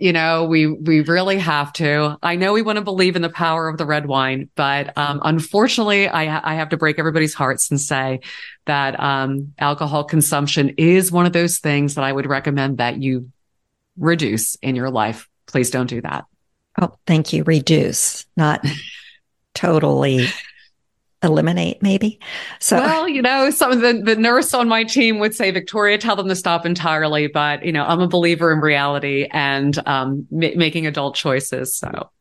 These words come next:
Speaker 2: Well, thank you for sharing that. And you're right, that is more difficult than getting out and walking every morning.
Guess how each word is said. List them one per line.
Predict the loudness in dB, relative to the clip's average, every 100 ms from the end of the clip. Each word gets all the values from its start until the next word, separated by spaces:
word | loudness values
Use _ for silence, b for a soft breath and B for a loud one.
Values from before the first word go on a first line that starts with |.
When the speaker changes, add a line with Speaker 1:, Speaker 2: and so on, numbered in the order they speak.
| _ _ _ _ _
Speaker 2:
Well, | 0 0 -2 0
thank | 4 4 4
you | 2
for | 2
sharing | 2 2 2 2 2
that. | 0 -2 -6 -12 B B B B _
And | 0 2 2 0 -2
you're | -2 2
right, | 2 0 2
that | 2
is | 2 0
more | 0 2
difficult | 0 -2 -2 -2 0
than | 2 2
getting | 2 2
out | 0 2
and | 4
walking | 4 2 0 0
every | 0 0
morning. | -2 -2 -2 -4